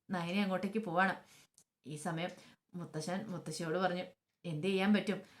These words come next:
അനിയുടെ തലയിലെടുത്ത്. ശരിക്കും പറഞ്ഞാൽ അനി ഒരു പാവ, അവന്റെ കാര്യം ഓർക്കുമ്പോൾ നല്ല വിഷമമുണ്ടെന്നൊക്കെ" പറയണ. മുത്തശ്ശി പറഞ്ഞു, "നമുക്ക് എന്ത് ചെയ്യാൻ പറ്റും,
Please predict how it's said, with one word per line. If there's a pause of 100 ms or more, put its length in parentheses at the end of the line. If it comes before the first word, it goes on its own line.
(120)
അനിയുടെ
തലയിലെടുത്ത്. (320)
ശരിക്കും
പറഞ്ഞാൽ
അനി
ഒരു
പാവ, (320)
അവന്റെ
കാര്യം
ഓർക്കുമ്പോൾ
നല്ല
വിഷമമുണ്ടെന്നൊക്കെ"
പറയണ. (280)
മുത്തശ്ശി
പറഞ്ഞു,
"നമുക്ക്
എന്ത്
ചെയ്യാൻ
പറ്റും,